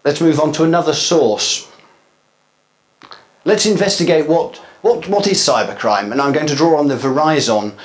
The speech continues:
uh, annual breach report. Oh, thank you. This came out, um, um, autumn of last year. I actually spoke at the, you'll see this in a minute, the evidence, but, uh,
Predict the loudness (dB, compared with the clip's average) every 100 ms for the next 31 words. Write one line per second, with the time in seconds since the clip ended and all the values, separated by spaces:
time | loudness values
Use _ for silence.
0 | -6 0 2 2 2 2 2 0 -2 -2
1 | -2 0 0 0 -4 -4 -6 -8 -12 -20
2 | -4 -2 0 0 2 0 0 0 2 2
3 | 0 -2 -4 -10 _ _ _ _ _ -2
4 | 2 2 0 -2 0 0 0 0 0 0
5 | 0 0 0 0 0 0 -2 0 0 0
6 | 0 -2 0 -2 -2 -10 -16 -6 -4 0
7 | 0 0 0 2 2 0 0 0 0 -4
8 | -4 -2 -2 -6 -12